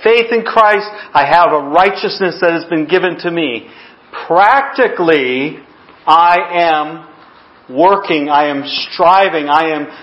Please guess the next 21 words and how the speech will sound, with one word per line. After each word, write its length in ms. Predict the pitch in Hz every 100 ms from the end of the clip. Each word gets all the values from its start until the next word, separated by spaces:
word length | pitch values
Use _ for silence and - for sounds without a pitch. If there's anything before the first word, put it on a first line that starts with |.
| -
I 180 | 180 160
am 320 | 160 151 -
desiring, 920 | 165 151 139 156 165 208 208 180 160 156
I 160 | 160
am 140 | 160 156
rejoicing 1000 | 151 135 147 180 226 254 - 208 175 170
that 140 | 160
I 180 | 170 165
can 160 | 165 160
be 140 | 160
part 460 | - 180 208 220 175
of 200 | 160 180
God's 340 | 160 151 147
work 280 | 202 220 196
in 120 | 156
my 140 | 151
life, 300 | 151 180 202 175
and 120 | 156
I 100 | 156
am 160 | 147 135
changing 1160 | - 202 226 269 254 180 165 151 160 202 -